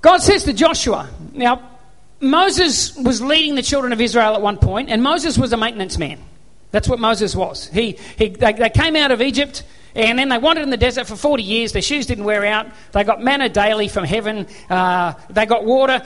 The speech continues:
They got what they needed at the moment. That was it. There was no, uh, going forward. There was no storing up. It was just, "I'll give you what you need when you need it."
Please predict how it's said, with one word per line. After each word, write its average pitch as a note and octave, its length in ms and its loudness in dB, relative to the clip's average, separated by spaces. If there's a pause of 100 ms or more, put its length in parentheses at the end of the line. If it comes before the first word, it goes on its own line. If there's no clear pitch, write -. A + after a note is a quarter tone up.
(140)
They A#3+ 100 2
got A3 240 2
what C#4+ 160 -2
they A#3+ 140 2
needed C4+ 320 -2
at C4 160 -2
the A#3+ 60 -4
moment. A3 400 -2
That G3 100 0
was A3+ 120 -6
it. F#3+ 140 -4
There G#3 80 -4
was G#3+ 120 -4
no, C#4+ 420 2 (240)
uh, A3+ 240 4
going A#3 320 2
forward. C4+ 340 4
There A#3 100 0
was G#3+ 100 -2
no C#4+ 100 0
storing A#3+ 580 0
up. B3+ 140 0
It C4+ 60 0
was B3+ 100 -4
just, - 200 0
"I'll B3+ 60 2
give D4+ 180 0
you D#4+ 120 -2
what C#4+ 160 4
you B3+ 80 -4
need B3 200 0
when B3+ 180 0
you A#3+ 80 -4
need A3+ 200 2
it." A#3 220 -6